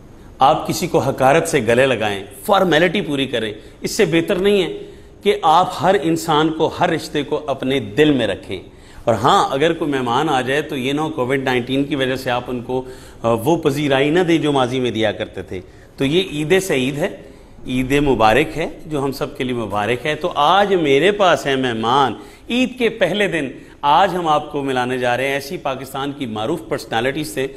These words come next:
कि जो अपनी मिसाल आप है। और मैं समझता हूँ मेरी ईद तो, मेरी ईद तो मेरे इन मोअज़्ज़ज़ मेहमानों के साथ होती है और ये मेरे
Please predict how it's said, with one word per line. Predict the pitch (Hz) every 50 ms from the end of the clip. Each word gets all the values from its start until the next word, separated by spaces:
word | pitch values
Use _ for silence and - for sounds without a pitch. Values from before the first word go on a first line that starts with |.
| - - - - - -
कि | 143 135
जो | 139 170
अपनी | 175 151 - - 165 175
मिसाल | 170 160 147 - 135 135 139 143 139
आप | 135 135 143 -
है। | 170
और | 165 165
मैं | 190 196
समझता | 196 202 202 196 196 - 220
हूँ | 208 165
मेरी | 135 135 139 156 196 226 220
ईद | 175 151 147 135 104 -
तो, | - 101 87 - - - - - - - -
मेरी | 127 147 156 165 180 180
ईद | 175 156 -
तो | 160
मेरे | 151 151 151 156
इन | 147
मोअज़्ज़ज़ | 143 135 131 131 131 123 143 135
मेहमानों | 127 131 120 113 113 113 117 127
के | 120 127
साथ | 117 117 110
होती | 113 110 104 110 120
है | 120 117
और | 117
ये | 123
मेरे | 131 131 135 147 156